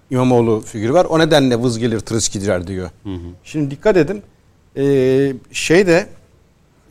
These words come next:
Speaker 1: e, İmamoğlu geldiğinde şu an ona eleştirenler, şu an ona yağmur gibi, e, bombalayanlar o zaman da yere göğe sığdıramıyorlardı. Hani o bahsettiğin isimler, Nevşin
Speaker 2: Evet,
Speaker 1: Mengüler,
Speaker 2: evet, evet,
Speaker 1: diğerleri.
Speaker 2: evet,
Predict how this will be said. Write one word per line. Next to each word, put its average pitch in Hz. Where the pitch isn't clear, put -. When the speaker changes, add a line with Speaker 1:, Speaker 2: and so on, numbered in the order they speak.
Speaker 1:
e, 139
İmamoğlu 151
geldiğinde 151
şu -
an 214
ona 185
eleştirenler, 120
şu -
an 170
ona 165
yağmur 143
gibi, 127
e, 110
bombalayanlar 135
o 147
zaman 147
da 180
yere 160
göğe 151
sığdıramıyorlardı. 101
Hani 113
o 113
bahsettiğin 123
isimler, 110
Nevşin 107
Speaker 2:
Evet, 113
Speaker 1:
Mengüler, 104
Speaker 2:
evet, 101
evet, 113
Speaker 1:
diğerleri. 107
Speaker 2:
evet, 92